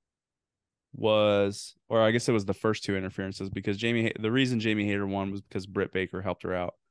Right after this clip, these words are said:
in the end, and it got three and a quarter beers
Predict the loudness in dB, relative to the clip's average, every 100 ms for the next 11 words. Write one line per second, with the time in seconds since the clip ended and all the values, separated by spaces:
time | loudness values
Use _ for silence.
0 | _ _ _ _ _ 4 6 6 6 4
1 | 0 -4 _ _ _ _ -2 2 4 4
2 | 6 4 4 4 4 6 4 6 6 6
3 | 4 0